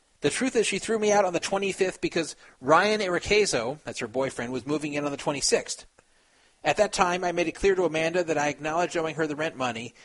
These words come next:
but told her very clearly that she had become my absolute last priority, especially after putting me back in the exact same spot she claimed she was saving me from, and she would not be seeing payment anytime soon." Hmm. I don't understand that.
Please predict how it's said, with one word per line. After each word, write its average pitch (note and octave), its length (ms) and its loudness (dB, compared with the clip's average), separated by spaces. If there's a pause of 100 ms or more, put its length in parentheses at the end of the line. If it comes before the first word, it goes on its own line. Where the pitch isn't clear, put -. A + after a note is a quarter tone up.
but C#3+ 80 -2
told F#3 200 2
her D3+ 60 0
very F3 220 -2
clearly F3 440 0
that D#3 120 -8
she E3 100 -2
had D3 80 -2
become E3 240 -4
my D#3 140 -2
absolute E3 440 -2
last D3 280 -2
priority, D3+ 480 2
especially D#3 400 -2
after D3 160 -6
putting D#3+ 240 -4
me D3+ 260 -4 (220)
back D3+ 320 2
in D#3+ 80 -2
the D3 80 -2
exact D3+ 320 0
same D#3 180 -4
spot D3 280 -2
she - 100 -12
claimed D3 320 -6
she C#3+ 60 -6
was B2+ 100 -6
saving D#3+ 320 -2
me A#2 100 -8
from, A2 400 -12 (760)
and C#3 160 -4
she - 120 -2
would D3+ 120 0
not D#3+ 200 0
be E3 100 0
seeing D#3+ 340 -2
payment E3 480 -4
anytime D3+ 540 -4
soon." C3+ 500 -2 (640)
Hmm. C#3 140 -14 (1400)
I - 320 -20
don't A3 100 -12
understand D3+ 480 -12
that. B2 400 -12